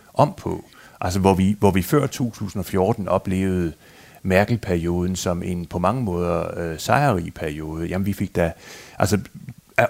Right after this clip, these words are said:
undgå en krig, det var selve målet. Akkurat som Chamberlain i, i nitten otteogtredive efter München blev tiljublet. "Peace in our time."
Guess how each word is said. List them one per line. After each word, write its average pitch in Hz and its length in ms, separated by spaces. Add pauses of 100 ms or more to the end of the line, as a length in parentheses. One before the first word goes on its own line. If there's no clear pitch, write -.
undgå 147 540
en 95 140
krig, 110 440
det 117 120
var 104 140
selve 107 540 (200)
målet. 107 480 (100)
Akkurat 98 580
som 90 160
Chamberlain 92 640
i, 90 340
i - 20
nitten 92 280
otteogtredive 92 680
efter 85 240
München 104 440
blev 85 160
tiljublet. 95 680
"Peace 143 340
in 131 60
our 139 220
time." 127 440